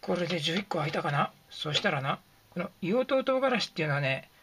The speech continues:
あー、緑色の時もやったけど、これね、すぐね、この柄の部分が取れるんですよ、こういうふうに。ほら、簡単に取れちゃうんだよ、これ。ね。で、取ったらこれを、このリボルバーの中に、この弾丸だからさ、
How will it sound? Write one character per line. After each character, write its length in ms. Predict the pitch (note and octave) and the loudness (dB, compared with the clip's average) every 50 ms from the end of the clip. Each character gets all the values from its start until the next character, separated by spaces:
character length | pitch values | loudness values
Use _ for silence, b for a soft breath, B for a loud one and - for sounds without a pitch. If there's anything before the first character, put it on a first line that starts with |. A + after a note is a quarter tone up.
| b - | b -8
あ 320 | - F#3+ F3+ F#3 E3 D#3 E3 | -6 -2 0 2 2 2 2
ー、 20 | |
緑 380 | E3 D3+ E3 E3+ G3 G3+ G3 G3 | 2 0 2 4 4 4 4 4
色 140 | G3 G3+ | 4 4
の 40 | G3 | 4
時 200 | F#3+ G#3 - F3+ | 2 2 2 2
も 100 | D3+ D3 | 2 2
や 80 | C3 A#2+ | 2 2
っ 40 | - | 0
た 100 | - D3+ | 0 0
け 80 | D3 | 0
ど、 260 | C3 D3 B2 - - - | 2 0 0 0 -2 -6
こ 120 | - F3 | -4 -4
れ 80 | F3+ E3 | -2 -2
ね、 100 | D#3+ C#3 | -2 -2
す 140 | - - G#3+ | -2 0 0
ぐ 100 | F3+ D3+ | 2 2
ね、 100 | C#3 - | 2 0
こ 100 | - C#3 | -2 -6
の 80 | D3 - | -6 -2
柄 120 | - D#3 D#3+ | 0 2 4
の 80 | F#3+ G3 | 4 4
部 140 | F3 G3 D#3+ | 4 4 2
分 120 | D#3 B2+ | 0 -2
が 80 | A#2 A2+ | -2 -4
取 220 | - - D#3 F3 | -2 0 2 4
れ 80 | F#3 E3 | 4 4
る 80 | C#3 | 2
ん 60 | A#2+ | 0
で 80 | A2+ A2 | -4 -6
す 100 | - - | -8 -10
よ、 80 | C#3+ - | -12 -12
こ 100 | - - | -12 -14
う 40 | C#3 | -14
い 20 | C#3 | -14
う 20 | |
ふ 20 | - | -16
う 40 | - | -20
に。 40 | - _ _ _ _ _ _ - | -20 _ _ _ _ _ _ -10
ほ 80 | D3 C#3+ | -8 -8
ら、 80 | - - _ _ - | -8 -8 _ _ -2
簡 140 | F#3+ G3 F#3 | -2 0 2
単 120 | G3+ G3 | 2 2
に 60 | F#3 | 2
取 120 | G3+ F3 - | 2 0 0
れ 40 | |
ち 60 | - - | -2 -4
ゃ 40 | |
う 40 | - | -6
ん 20 | - | -8
だ 60 | F3+ | -8
よ、 60 | F#3 | -6
こ 100 | - - | -6 -8
れ。 80 | - - - G3 | -8 -8 -8 -6
ね。 180 | F3 - - B B B B B B B B - - D3+ | -6 -6 -6 B B B B B B B B -16 -12 -10
で、 300 | C#3 D3+ E3 D3+ D3 b b b b - | -6 -4 -4 -4 -4 b b b b -6
取 120 | - B3+ B3+ | -4 -4 -2
っ 40 | - | 0
た 120 | - G3 | 2 4
ら 140 | A3 G#3+ E3+ | 4 4 2
こ 140 | - - D3 | 2 0 2
れ 100 | B2 F3+ | 4 4
を、 220 | A3 - - - - _ - | 4 4 2 -2 -6 _ -10
こ 100 | - D3 | -6 -4
の 220 | C3 C#3 D3+ - b b b b b b _ | -4 -4 -4 -8 b b b b b b _
リ 100 | - D3 | -6 0
ボ 140 | C#3+ D#3 D#3+ | 2 2 2
ル 80 | D3 C3 | 2 2
バ 120 | C3 B2 | 0 -2
ー 20 | C3 | -2
の 100 | C3 B2+ | 0 -2
中 220 | C#3 C#3 B2 C#3+ | -2 0 0 0
に、 120 | F#3 E3 | 0 0
こ 120 | D3 - C#3 | -2 -4 -6
の 60 | A2+ | -2
弾 200 | - - C#3+ C3+ | 0 2 2 2
丸 160 | C3 B2+ A#2+ | 2 0 0
だ 80 | B2+ A#2+ | -2 -4
か 80 | - | -6
ら 80 | - - | -8 -10
さ、 160 | - - - | -10 -10 -12